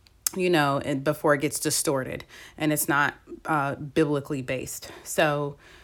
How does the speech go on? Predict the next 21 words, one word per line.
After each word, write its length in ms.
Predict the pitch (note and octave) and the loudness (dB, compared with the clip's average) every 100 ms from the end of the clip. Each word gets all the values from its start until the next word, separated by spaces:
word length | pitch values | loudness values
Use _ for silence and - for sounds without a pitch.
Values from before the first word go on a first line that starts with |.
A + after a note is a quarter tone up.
| - | -14
she 280 | - - C4 | -4 4 6
knows 260 | G#3+ G3 G3 | 8 8 6
the 80 | |
terms. 520 | F#3+ G#3+ F#3+ F#3+ F3+ - | 2 4 6 4 2 0
However, 640 | G3+ F3 - E3+ E3+ E3 | 4 4 6 4 6 6
anytime 680 | - E3 E3 F#3 D#3+ D#3 D3+ | 8 8 8 6 4 4 2
anything 460 | E3 D#3+ D#3+ D#3+ | 2 2 4 2
comes 300 | D#3+ E3+ E3 - | 2 -2 -2 2
out 400 | D#3+ D3+ - - - | 2 2 -4 -10 -2
about 280 | E3 D#3 - | 2 2 4
sex, 580 | - F3 E3 - - - - - - | 4 6 4 0 -10 -14 -20 -20 -6
she's 320 | - G3+ F#3 | 0 0 2
like, 340 | E3+ E3 D#3+ - | 4 4 2 -2
"Ew, 840 | A#3+ D4+ E4 E4+ D4+ A#3+ F#3 E3+ E3 | 4 8 10 12 12 12 12 10 6
gross. 1000 | - E3 F3 F#3+ A3+ B3+ A3 D#3 E3 - | 0 2 8 10 12 10 10 8 2 0
You 140 | A3 | 2
guys 340 | C#4 E4 D4+ - | 6 6 6 0
still 380 | - A3+ A#3+ | -2 2 4
do 300 | A3+ F3 G3 | 4 2 4
it?" 280 | C4+ C#4+ C4+ | 6 6 4
And 320 | E3+ D#3+ D3+ | 4 2 0